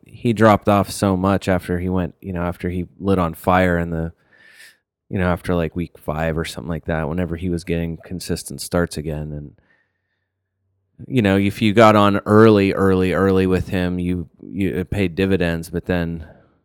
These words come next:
you know, it kinda shifted, all the power kinda shifted around, and David Silva went on fire for a while, and Sterling kinda stayed on fire the whole time, and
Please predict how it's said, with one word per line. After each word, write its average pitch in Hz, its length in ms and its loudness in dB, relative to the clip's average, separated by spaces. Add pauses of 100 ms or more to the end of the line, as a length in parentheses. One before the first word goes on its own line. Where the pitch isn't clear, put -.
(320)
you 98 80 -8
know, 85 140 -4
it - 60 -8
kinda 90 220 -2
shifted, 85 640 -4 (140)
all 95 160 2
the 90 100 0
power 92 340 2
kinda 90 240 -4
shifted - 420 -2
around, 87 440 0
and 82 240 -10 (160)
David 90 280 0
Silva 90 340 0
went 85 240 -2 (360)
on 90 200 -8
fire 87 380 0
for 87 200 -2
a 85 60 2
while, 87 400 0
and 85 180 -4
Sterling 87 480 -4
kinda 85 240 -8
stayed 87 380 -2
on 85 140 -4
fire 85 280 -2
the 82 100 -2
whole 85 160 -2
time, 82 460 -6
and 78 140 -12